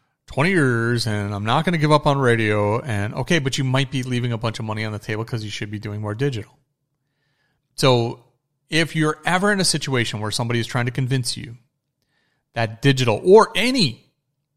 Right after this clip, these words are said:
you know, like, like, just say digital versus traditional is kinda high level. But if somebody's saying that, "Well, social media is really the place you should be," uh, you know, i-, if they're not,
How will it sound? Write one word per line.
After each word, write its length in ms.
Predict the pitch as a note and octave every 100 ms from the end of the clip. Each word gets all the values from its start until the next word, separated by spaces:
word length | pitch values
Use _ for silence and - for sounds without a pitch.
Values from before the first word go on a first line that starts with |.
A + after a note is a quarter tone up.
| _ _
you 160 | C#3+
know, 140 | C#3+ C#3
like, 180 | C#3 - D#3+ D3+
like, 160 | C#3+ A#2+
just 160 | D3+
say 100 | D#3+
digital 440 | B2+ C3 E3 G3+ E3
versus 340 | D3 C3+ -
traditional 600 | - B2+ B2+ - G#2+ G#2
is 380 | C3+ A2 G#2 - _ _ _ -
kinda 160 | D3+ B2
high 160 | C3+
level. 360 | B2+ C#3+ G2 - - _ -
But 100 | C3+
if 80 | -
somebody's 260 | G3 E3+
saying 400 | - C3 A#2+ A2+
that, 460 | A2 G2+ G#2+ - _ _
"Well, 600 | C#3 A#2+ A2 G2 - _ _ _ _
social 320 | - E3 C3+ A#2+
media 400 | A2+ G#2 F#2+ G2
is 160 | G2
really 200 | A#2+ G2+
the 100 | G2
place 320 | A2 G2+ -
you 60 | A2+
should 180 | - A2
be," 460 | A#2 G2 G2 G2+ _ _ _ _ _ _ -
uh, 400 | G#2+ G2 G2 G2+
you 140 | A#2 A2+
know, 180 | F#2 - - _ -
i-, 40 |
if 440 | F3+ F#3 F#3+ D#3+ -
they're 160 | D#3+
not, 340 | D#3 F3+ A#3+